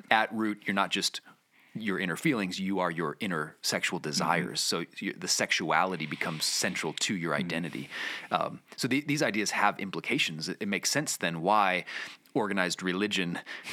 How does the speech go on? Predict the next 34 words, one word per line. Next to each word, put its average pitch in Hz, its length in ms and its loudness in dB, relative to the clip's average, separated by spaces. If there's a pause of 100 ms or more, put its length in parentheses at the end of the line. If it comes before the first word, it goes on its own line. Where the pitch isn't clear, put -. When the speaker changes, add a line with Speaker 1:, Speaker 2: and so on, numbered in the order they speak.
(140)
Speaker 1:
the 107 80 2
church 113 400 2
Speaker 2:
<laughs> - 40 -6
That's - 60 0
Speaker 1:
becomes 113 300 2
Speaker 2:
exactly 113 260 4
Speaker 1:
one 131 100 6
of 92 80 2
the 90 60 2
Speaker 2:
right. 80 60 0
Speaker 1:
greatest 110 440 2
enemies 104 380 0
in 92 120 -4
culture. 113 380 0
It - 80 0
Speaker 2:
Right. 92 80 6
Speaker 1:
is 92 120 0
one 117 100 2
of - 60 -2
the - 60 0
greatest 101 420 0
evils 101 600 -2
in 110 140 2
Speaker 2:
Mm. 92 40 -4
Speaker 1:
culture 147 320 0
because 98 500 -4
it 120 220 -4
is 95 440 0 (180)
oppressing 92 580 -2
people 90 360 -2
and 82 80 -4
telling 104 320 -2
them 87 180 -4
that 90 280 -2